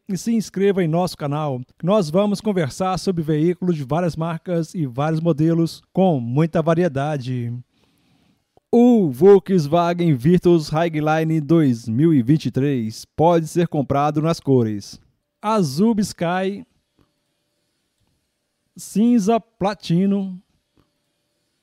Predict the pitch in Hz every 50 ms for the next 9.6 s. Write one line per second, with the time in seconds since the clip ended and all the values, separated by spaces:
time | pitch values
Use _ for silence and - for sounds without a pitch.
0 | _ _ _ _ _ _ _ _ _ _ _ _ _ _ _ _ _ _ - 160
1 | 202 220 240 240 _ - - 226 190 - - - 190 196 208 196 214 220 214 -
2 | - - - _ _ _ _ _ _ _ _ _ _ _ _ _ _ _ _ _
3 | _ _ _ _ _ _ _ _ _ _ _ _ _ _ _ _ _ _ _ _
4 | _ _ _ _ _ _ - 127 113 139 196 226 233 226 - - 233 233 196 _
5 | _ _ - 196 220 - - _ - 160 170 180 190 190 190 202 - - _ _
6 | _ _ _ _ _ _ _ _ _ _ _ _ _ _ _ _ _ _ _ _
7 | _ _ _ _ _ _ _ _ _ _ _ _ _ _ _ _ _ _ _ -
8 | 220 226 226 226 233 220 - - 190 180 196 208 196 - - 208 190 165 135 139
9 | 160 170 165 143 135 135 127 123 131 - 151